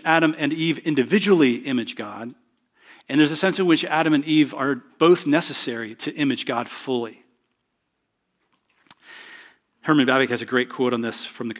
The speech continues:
his book, The Christian Family. He says, "The, the woman herself,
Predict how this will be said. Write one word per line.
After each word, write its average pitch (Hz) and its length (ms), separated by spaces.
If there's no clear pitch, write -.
his 113 100
book, 123 160
The - 60
Christian - 340
Family. 120 460
He - 80
says, 131 280
"The, 143 100
the 131 80
woman 185 320
herself, 151 840